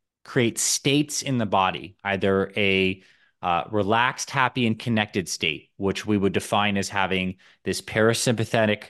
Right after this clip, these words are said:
tone, high levels of serotonin and oxytocin in the brain where we feel very connected. Like, that's a state. And because of that state, your immune system works in a different way.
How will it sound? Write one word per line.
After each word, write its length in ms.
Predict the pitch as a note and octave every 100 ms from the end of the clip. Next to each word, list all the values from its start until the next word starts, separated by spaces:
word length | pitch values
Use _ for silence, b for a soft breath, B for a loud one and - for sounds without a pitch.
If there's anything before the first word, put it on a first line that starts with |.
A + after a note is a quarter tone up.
| -
tone, 440 | A#2 G2+ D#2 C2 - _ _ _
high 240 | - A2 A#2
levels 340 | A#2 A#2 G#2+
of 80 | G2
serotonin 800 | - B2 A2 - A#2 A2+ G2 G2
and 140 | G#2+
oxytocin 680 | F#2+ F#2+ - G2+ G#2+ F#2+ G2+
in 100 | G2
the 60 | F#2+
brain 500 | F#2+ G2 F2+ D#2 C#2+ - b
where 120 | F#2+
we 80 | F#2+
feel 220 | - G#2+
very 200 | F#2+ F#2
connected. 480 | - G#2 F#2 - D2+
Like, 140 | F2
that's 220 | G2+ G#2+ G#2+
a 20 |
state. 560 | - - C#3 F#2+ - - B B B
And 280 | A2+ G#2 F#2+
because 320 | G#2 - D#3+ D#3+
of 80 |
that 180 | C3 G2+
state, 460 | - G2+ G2+ - -
your 100 | F#2+
immune 280 | F#2 A2 A#2
system 340 | B2+ - A2+
works 260 | A#2 A2+ B2+
in 80 |
a 80 | A2+
different 320 | A2 G#2+ G#2
way. 400 | G#2+ A2+ A2+ A#2